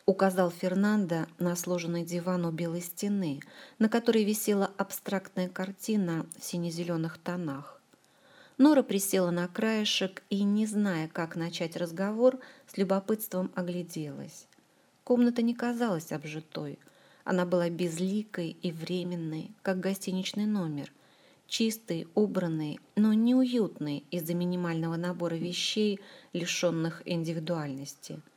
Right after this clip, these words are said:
Диван, небольшой стол, узкий шкаф.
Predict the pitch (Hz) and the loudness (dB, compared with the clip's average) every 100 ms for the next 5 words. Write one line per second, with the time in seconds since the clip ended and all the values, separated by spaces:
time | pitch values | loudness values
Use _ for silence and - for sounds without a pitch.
0 | _ _ _ 220 247 254 190 190 185 185 | _ _ _ 4 6 6 4 2 2 0
1 | - 220 220 226 226 269 254 - - 175 | 4 6 8 6 2 2 2 -2 0 2
2 | 170 160 - - 226 - 160 160 - 175 | 2 0 -2 2 2 0 -4 -6 -4 -2
3 | 170 | -2